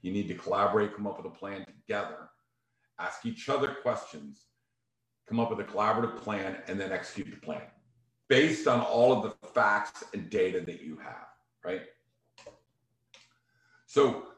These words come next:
so it's, you know, it's a collaboration. So the only reason why a realtor has to disclose their track record and say,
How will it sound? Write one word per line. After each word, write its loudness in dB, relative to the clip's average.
so 6
it's, -2
you -4
know, -2
it's -10
a -6
collaboration. 2
So 6
the 2
only 2
reason -4
why -2
a 0
realtor 0
has -2
to -8
disclose -2
their 2
track -2
record 0
and -4
say, 0